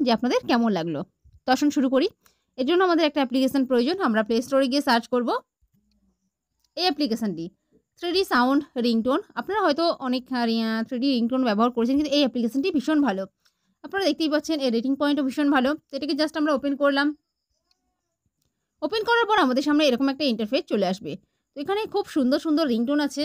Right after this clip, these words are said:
আপনারা দেখতে পাচ্ছেন ওয়ার্স, ক্যারি, রিভার, রেন, ওসিয়ান, মসকুইটো, এরকম বিভিন্ন রিংটোন এখানে আপনারা পেয়ে যাবেন সম্পূর্ণ থ্রি ডি। তো বন্ধুরা, এটা তো আমি <clears throat>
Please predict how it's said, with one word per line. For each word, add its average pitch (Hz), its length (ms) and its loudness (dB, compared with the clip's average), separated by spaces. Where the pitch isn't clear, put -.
আপনারা 233 280 -8
দেখতে 220 160 -6
পাচ্ছেন 269 240 -2
ওয়ার্স, 226 560 -2
ক্যারি, 208 320 -4
রিভার, 220 520 0
রেন, 208 300 0
ওসিয়ান, 220 500 -2
মসকুইটো, 226 540 -2
এরকম 311 340 0
বিভিন্ন 302 280 2
রিংটোন 277 380 0
এখানে 269 280 -4
আপনারা 262 280 -2
পেয়ে 247 200 2
যাবেন 240 300 0
সম্পূর্ণ 277 380 0
থ্রি 285 220 -2
ডি। 180 140 -4
তো 285 60 -10
বন্ধুরা, 294 360 2
এটা 269 120 -2
তো 311 100 -2
আমি 311 200 2
<clears throat> 330 520 -2